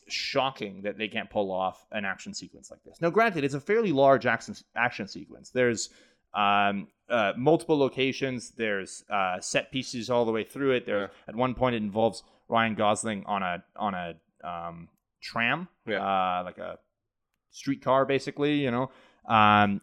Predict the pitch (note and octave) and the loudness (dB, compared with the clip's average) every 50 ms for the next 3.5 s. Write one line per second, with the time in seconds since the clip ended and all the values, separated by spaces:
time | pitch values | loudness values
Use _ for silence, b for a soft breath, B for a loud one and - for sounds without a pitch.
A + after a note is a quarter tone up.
0 | - - A#2+ A#2+ A2+ A2 G#2+ G#2 G2+ G2+ G2 - - _ _ - A#2 A#2 A2+ G#2+ | -4 0 4 6 6 6 6 6 4 2 0 -6 -10 _ _ 0 0 0 2 0
1 | - - - C#3+ C#3 B2+ A2+ - B2+ A2 - A#2 G#2+ - - A#2 A2 G2 F#2 F#2+ | 0 2 2 2 2 0 0 -2 -2 0 0 -2 0 0 -2 -4 -4 -4 -4 -4
2 | F#2+ F2 F2 G2 - b b b b b b b _ - G#2 G#2 G2+ G2+ G2+ G2 | -4 -4 -6 -10 -12 b b b b b b b _ 0 2 4 4 4 4 4
3 | G2 G2 F#2+ F#2+ F#2 F#2 F#2+ F#2+ F#2+ - | 4 4 4 2 2 0 -2 -4 -10 -12